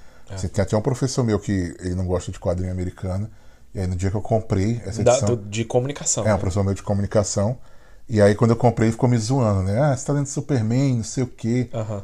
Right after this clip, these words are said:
Speaker 2: Aí eu falei, "Professor, olha, olha essa arte, né? Você
Speaker 1: Aham.
Speaker 2: não pode, talvez você não goste da história." E aí ele falou assim, "Caramba, essa arte é muito bo-, não, você, você tá certo, você tinha que ter comprado isso mesmo." <laughs> Né?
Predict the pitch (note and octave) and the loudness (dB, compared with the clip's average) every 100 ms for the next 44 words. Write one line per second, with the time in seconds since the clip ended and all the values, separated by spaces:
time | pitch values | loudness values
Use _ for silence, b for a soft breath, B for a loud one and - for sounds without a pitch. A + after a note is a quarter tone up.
0 | - G2+ A2+ G2+ A#2+ - A2+ G2+ C#3 D3 | -6 -4 -4 -2 -4 0 4 6 4 2
1 | A2 A#2 B2+ C#3 A2 F#2+ - - F#2 G#2 | 0 0 0 0 0 -2 -6 -8 -4 -4
2 | G2+ A#2 - A2+ G#2 - - - - G#2+ | -2 -4 0 0 0 -2 -16 -4 0 0
3 | G#2+ C3 A2 A2+ C3 D3 A2+ F2+ - b | 2 0 0 0 -4 -2 -2 -2 -6 b
4 | b b b - G#2 G#2 G#2 G#2+ G2 - | b b b -4 0 0 0 -6 -6 -10
5 | - - F2+ F#2+ F2 F2 D#2+ - G2 F#2+ | -16 -10 -4 -4 -4 -6 -8 -8 -8 -6
6 | - G2 F#2 F#2+ G2 F#2 F2 - G#2+ G#2+ | -4 -4 -4 -6 -4 -2 -4 -6 -6 0
7 | A2 F#2+ F#2+ - G#2 G#2 - - - G#2+ | 2 2 -2 -4 -4 -4 -6 -6 -4 -6
8 | - - - - - - G3 - - - | -6 -8 -4 -2 -2 2 2 2 0 0
9 | F#2 F#2 G#2 F2 D#2 - - - - - | -2 -4 -6 -8 -10 -10 -10 -10 -10 -12
10 | - - - F2 | -12 -8 -2 -2